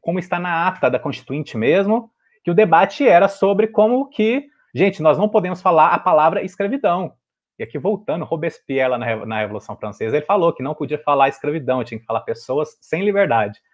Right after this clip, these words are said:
É, porque isso po-, ia comover muitos ânimos, e a gente viu que lá no Haiti,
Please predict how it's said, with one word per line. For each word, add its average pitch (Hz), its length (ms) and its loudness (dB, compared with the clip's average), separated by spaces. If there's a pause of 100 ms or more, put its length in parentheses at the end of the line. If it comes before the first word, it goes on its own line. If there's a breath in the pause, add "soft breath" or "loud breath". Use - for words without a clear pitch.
(240)
É, 107 280 0 (160 soft breath)
porque 214 240 4
isso 185 240 4
po-, 190 260 -2
ia 185 160 6
comover 180 500 2
muitos 180 340 0
ânimos, 156 520 0
e 127 140 0
a 139 40 4
gente 180 220 -4
viu 214 220 0
que 214 80 -4
lá 175 100 2
no 165 80 0
Haiti, 151 540 -2